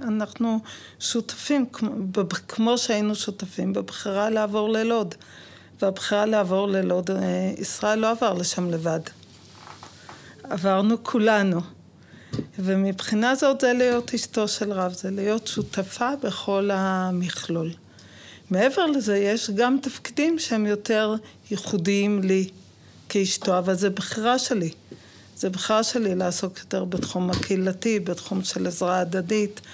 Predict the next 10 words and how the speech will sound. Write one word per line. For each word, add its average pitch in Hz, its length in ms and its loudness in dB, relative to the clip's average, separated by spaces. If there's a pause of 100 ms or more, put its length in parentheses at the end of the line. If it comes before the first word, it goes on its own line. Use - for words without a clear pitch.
(420)
בפיתוח 214 760 0
של 202 220 -2
דברים 185 480 -2
בקהילה, 202 640 -2 (100)
כי 220 140 -4
זה 233 220 2
הדברים 233 360 0
שמדברים 208 680 0
אל 196 60 -2
ליבי. 190 320 -2